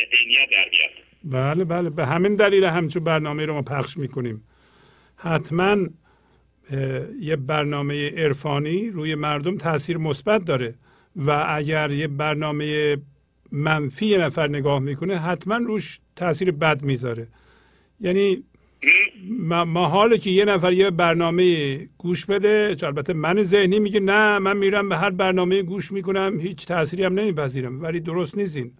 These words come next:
Speaker 2: هر برنامه‌ای که ما گوش می‌کنیم و با هر کسی که برخورد می‌کنیم، روی ما تاثیر می‌ذاره. حالا ممکنه پس از یه مدتی از زیر تاثیرش ما بیایم بیرون. خب،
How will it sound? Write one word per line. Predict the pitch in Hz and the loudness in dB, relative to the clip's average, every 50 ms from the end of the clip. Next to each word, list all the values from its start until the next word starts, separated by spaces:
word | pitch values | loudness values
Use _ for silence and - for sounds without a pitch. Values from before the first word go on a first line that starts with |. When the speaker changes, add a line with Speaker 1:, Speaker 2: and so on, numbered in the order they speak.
| _ _ _ _ _ _ _ _ _ _ _ _ _ _ | _ _ _ _ _ _ _ _ _ _ _ _ _ _
Speaker 2:
هر | _ - 147 160 180 196 214 220 202 180 180 - - 202 202 - - - - | _ -8 -4 0 2 2 4 2 2 0 0 0 2 2 2 0 -4 -6 -4
برنامه‌ای | 175 175 175 175 175 175 170 170 175 202 226 240 202 | -2 0 2 2 2 2 2 2 2 2 2 0 0
که | - 185 | 0 0
ما | 175 170 160 151 | 0 0 0 -2
گوش | 131 143 160 156 - - 170 | -4 -4 -6 -6 -6 -4 -4
می‌کنیم | 160 156 160 - 165 170 165 147 143 | -4 -4 -4 -4 -4 -2 -2 -2 -2
و | 147 143 | -4 -2
با | 156 160 156 | -2 0 0
هر | 143 180 202 | 0 0 -2
کسی | 214 214 202 180 156 170 | -2 -2 -4 -4 -4 -6
که | 151 170 | -6 -6
برخورد | 156 151 160 156 156 147 139 - 165 151 147 | -4 0 0 2 2 0 -2 -2 -4 -4 -4
می‌کنیم، | 147 165 160 165 170 165 196 220 247 233 220 - _ _ _ _ - - _ _ - | -4 -6 -6 -4 -4 -4 -2 -2 -2 -4 -4 -8 _ _ _ _ -20 -20 _ _ -2
روی | 165 180 220 | 0 2 4
ما | 214 220 233 | 4 4 4
تاثیر | 220 - 147 185 190 190 - - - 247 254 | 2 0 2 2 4 4 2 2 0 0 2
می‌ذاره. | 226 180 151 135 131 135 127 127 | 2 2 2 2 0 0 -2 -2
حالا | 123 123 151 156 160 | -4 -2 -2 0 0
ممکنه | 165 175 170 147 175 190 202 | 0 0 0 0 -2 -2 -2
پس | 165 143 - 165 185 | -2 -2 -2 0 0
از | 190 170 175 | 0 2 2
یه | 185 | 2
مدتی | 190 190 180 - 180 175 160 180 180 | 2 2 0 0 -2 0 2 2 2
از | 170 160 147 | 2 0 -2
زیر | 160 180 165 | -2 -4 -4
تاثیرش | 160 - 165 165 156 143 - 214 233 254 - - | -4 -4 -4 -2 -2 -2 -4 -4 -6 -6 -6 -6
ما | 196 185 180 190 220 214 _ _ _ _ _ _ _ _ _ _ _ _ _ | -4 -4 -4 -4 -6 -8 _ _ _ _ _ _ _ _ _ _ _ _ _
بیایم | - 175 185 196 196 202 202 190 | 0 2 4 4 4 4 2 2
بیرون. | 170 185 190 185 185 156 123 - - - _ _ _ _ _ _ | 2 2 4 4 2 2 0 -4 -10 -20 _ _ _ _ _ _
خب، | - - - 190 214 185 | -18 -4 0 2 2 2